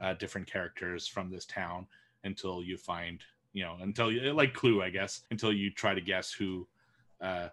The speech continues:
was the werewolf that was killing people. And it's, uh, it's an interesting game. It's nothing that I particularly like 'cause I don't like playing with randoms. If I had eight friends to play with, I would, but I don't. <laughs> I, I don't know that many people have V R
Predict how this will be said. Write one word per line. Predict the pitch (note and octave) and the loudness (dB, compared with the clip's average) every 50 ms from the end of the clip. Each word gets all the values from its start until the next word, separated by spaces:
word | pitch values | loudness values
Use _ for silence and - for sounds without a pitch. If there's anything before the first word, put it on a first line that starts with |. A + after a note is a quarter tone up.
| - - | -6 -4
was | F#2 F#2+ F2 | -4 -4 -4
the | - F#2 | -4 -4
werewolf | F2 F#2 F2+ F2 F2 F2 E2+ - - | -4 -2 -2 -2 -4 -6 -8 -10 -10
that | F2 E2+ | -12 -12
was | D#2+ - | -12 -14
killing | - - F2 F2+ F2+ | -14 -16 -16 -14 -14
people. | G2 - F2 G#2+ - F2+ F2+ F2+ F#2 | -14 -16 -16 -14 -14 -14 -14 -14 -14
And | F#2+ | -14
it's, | F#2 - _ - G#2 | -16 -16 _ -6 -2
uh, | G2+ G2 G2+ - - - | -2 0 -2 -2 -4 -4
it's | D3 C3+ - | 0 4 6
an | E3 | 6
interesting | E3+ - - D#3 C#3 | 6 6 6 6 6
game. | A#2 B2 A#2+ B2 B2 B2 | 8 8 8 8 8 6
It's | A#2+ - - | 2 4 6
nothing | C#3 C#3+ C#3 - C#3+ C3+ C3+ C3 | 6 6 8 6 6 6 6 6
that | B2 A2+ A2 - | 4 4 4 4
I | A2 A#2 B2 B2+ | 4 6 6 4
particularly | B2+ - C3+ B2 C#3 C3+ C3 B2+ B2+ B2 | 4 2 0 0 2 2 4 4 4 6
like | B2+ B2+ B2+ B2 | 6 6 4 4
'cause | A2 G#2+ | 2 2
I | A2 | 4
don't | A2+ A2+ A2 | 6 6 4
like | A2+ G#2+ - | 4 2 0
playing | - G#2+ G#2 G#2 | 0 0 2 2
with | G2+ - | 2 2
randoms. | F#2+ F#2+ G2 A2 A#2 B2 C3 C3+ - - - _ | 2 2 2 4 4 2 0 0 -2 -6 -8 _
If | - A2+ - | -2 2 4
I | A#2 A2+ | 6 6
had | G2+ A2+ A#2+ A#2 A#2 A#2 - | 6 6 6 6 6 4 4
eight | A2+ A2+ A2 | 2 2 2
friends | - - A2 G#2+ A2 A2 - | 2 2 2 4 4 2 0
to | - F#2 | -4 -4
play | - - G#2 G#2 | -2 2 2 4
with, | G#2 A2 A2 G#2+ - - - - F#2+ | 4 4 2 0 -2 -6 -12 -10 -4
I | F#2+ G2+ | -2 -2
would, | F#2+ F#2+ G2+ G#2+ A2 A2 G2+ G2 | 0 0 2 2 2 2 0 -2
but | F#2+ F#2 F#2 F2+ F2+ - _ _ _ _ _ _ - | -2 -2 -2 -4 -4 -8 _ _ _ _ _ _ -8
I | F#2+ F#2 | -8 -6
don't. | - F2 F#2 F#2+ - - - - | -6 -6 -6 -8 -10 -14 -6 -4
<laughs> | G3+ D#3+ - - - _ - | -4 -4 -4 -6 -18 _ -4
I, | G2 G2+ G2+ G#2 F#2+ G2+ F#2+ | -2 0 2 2 2 0 2
I | |
don't | F#2+ G#2 G#2 F#2+ | 2 0 0 0
know | F#2+ G2 | 0 0
that | G2 F#2+ G2 G#2 | 0 0 0 0
many | G2+ F#2+ | -2 -2
people | - - G#2 - G2 F#2+ | -2 -4 -4 -2 -2 -2
have | F#2 F#2 F2 | -2 -2 -2
V | G2 F#2+ | -2 -2
R | F#2+ F#2 G2 G2+ A2+ - | 0 0 0 0 -2 -2